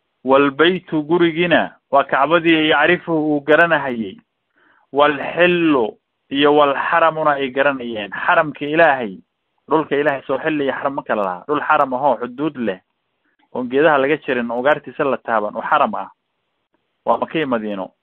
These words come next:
oo xuduud leh. Iyo walxillu, dhulka kale aan, dhulka kale oo xalaasha oon xaramka ahaynbo, way garanayaan. Soo ma jeedin? "Walbaytu", gurigii, yacrifuhu, wuu garanayaa, Baytullaahi wey.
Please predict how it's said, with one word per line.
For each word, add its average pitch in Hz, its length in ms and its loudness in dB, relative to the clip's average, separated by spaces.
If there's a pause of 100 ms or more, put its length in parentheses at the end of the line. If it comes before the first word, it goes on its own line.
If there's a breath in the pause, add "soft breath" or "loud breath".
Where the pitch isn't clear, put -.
(520)
oo 131 100 0
xuduud 139 480 -4
leh. 110 240 -4 (600)
Iyo 151 220 4
walxillu, 156 540 2
dhulka 175 300 -2
kale 170 180 2
aan, 143 400 4 (120)
dhulka 170 240 -2
kale 170 140 -4
oo 143 60 2
xalaasha 160 360 0
oon 190 100 -2
xaramka 151 400 -2
ahaynbo, 135 440 -4 (200)
way 120 120 -6
garanayaan. 110 520 -4 (1600)
Soo 110 80 -8
ma 104 80 -6
jeedin? 87 340 -14 (840)
"Walbaytu", 131 600 2
gurigii, 139 500 -4
yacrifuhu, 131 440 -2
wuu 120 100 -6
garanayaa, 113 500 -2
Baytullaahi 110 500 -6
wey. 90 200 -14